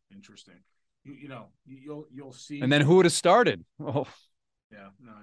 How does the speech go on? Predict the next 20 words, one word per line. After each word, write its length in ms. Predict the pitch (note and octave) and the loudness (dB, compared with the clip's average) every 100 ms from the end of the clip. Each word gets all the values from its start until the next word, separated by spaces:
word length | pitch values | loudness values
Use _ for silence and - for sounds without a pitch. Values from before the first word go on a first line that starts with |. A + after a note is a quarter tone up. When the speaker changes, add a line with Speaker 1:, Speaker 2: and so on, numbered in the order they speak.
| A2+ B2+ | -20 -20
Speaker 1:
it 80 | C3 | -16
worked 240 | D3+ D3+ | -14 -12
out 160 | D3 C3 | -14 -14
in 80 | A#2+ | -16
game 200 | C3 B2+ | -18 -16
six. 360 | - B2+ B2+ | -18 -18 -20
They 80 | B2 | -20
didn't 160 | C3+ - | -20 -20
say 100 | B2 | -20
anything 240 | A#2+ A#2+ A2 | -20 -20 -20
in 60 | |
game 200 | A2 G#2+ | -20 -20
six. 320 | - G#2+ G2+ | -20 -20 -20
They 60 | G2+ | -20
got 180 | G2 _ | -20 _
through 200 | G#2 G#2 | -20 -20
it. 80 | - | -20
So, 180 | G#2 _ - | -20 _ -12
Speaker 2:
Yeah. 260 | G#2 G#2 - _ _ | -10 -10 -12 _ _
Speaker 1:
um, 340 | G#2 G2+ G2 | -20 -20 -20